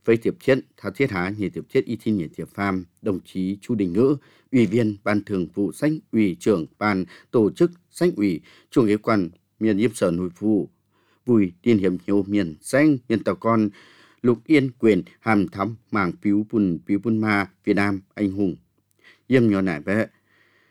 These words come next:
cha tình miền thương binh liệt sĩ Yêm Lục Yên Quyền. Quan miền giáo sĩ Yêm nhỏ xanh, chào quyền, Minh Tháo, Mảng Ma Việt Nam anh hùng Nguyễn Thị Tiếp.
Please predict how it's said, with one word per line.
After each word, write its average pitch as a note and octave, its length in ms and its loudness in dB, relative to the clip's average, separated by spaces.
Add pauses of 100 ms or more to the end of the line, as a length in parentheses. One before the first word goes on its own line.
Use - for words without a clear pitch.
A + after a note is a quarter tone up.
(200)
cha B2 120 4
tình A2 420 2
miền A2 200 2
thương B2 180 0
binh A#2 260 2
liệt G2 240 0
sĩ A#2+ 380 -4
Yêm A2+ 140 0
Lục E2+ 120 -6
Yên G2+ 180 0
Quyền. G2 220 2 (1300)
Quan D3 160 4
miền C3+ 140 6
giáo A#2 120 2
sĩ G2+ 220 -2
Yêm A#2+ 160 0
nhỏ G2 100 2
xanh, C#3 420 2 (360)
chào A2+ 240 4
quyền, A2+ 240 4 (240)
Minh A#2 160 2
Tháo, G2+ 300 0 (100)
Mảng F#2 260 0 (180)
Ma A2+ 120 2
Việt F#2 160 -2
Nam G#2+ 180 -2
anh A2 180 -4 (160)
hùng F#2 240 -2
Nguyễn G#2+ 180 -2 (180)
Thị F#2 180 -8
Tiếp. B2+ 160 4